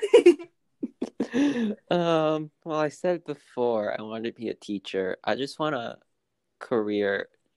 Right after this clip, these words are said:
Speaker 2: just, like, working with children.
Speaker 1: Uh, like I said, my first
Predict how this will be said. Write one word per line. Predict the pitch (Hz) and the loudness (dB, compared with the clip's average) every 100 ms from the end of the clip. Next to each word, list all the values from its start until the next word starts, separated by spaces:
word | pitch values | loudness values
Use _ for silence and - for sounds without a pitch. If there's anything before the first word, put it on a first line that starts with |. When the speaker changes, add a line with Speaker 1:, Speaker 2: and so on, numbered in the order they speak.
| _ | _
Speaker 2:
just, | - 104 - | -14 -12 -2
like, | 107 104 - | -2 -2 2
working | 98 98 - | 0 0 -10
with | 98 95 - | -10 -12 -6
children. | - 95 90 107 113 - _ _ - - | 0 0 0 -2 -4 -8 _ _ -20 -10
Speaker 1:
Uh, | 208 214 220 220 - _ | -8 -6 -8 -10 -12 _
like | 220 226 | -8 -6
I | 240 | -8
said, | 254 226 | -8 -8
my | 220 208 208 | -6 -8 -8
first | - 180 202 226 | -4 -4 -4 -10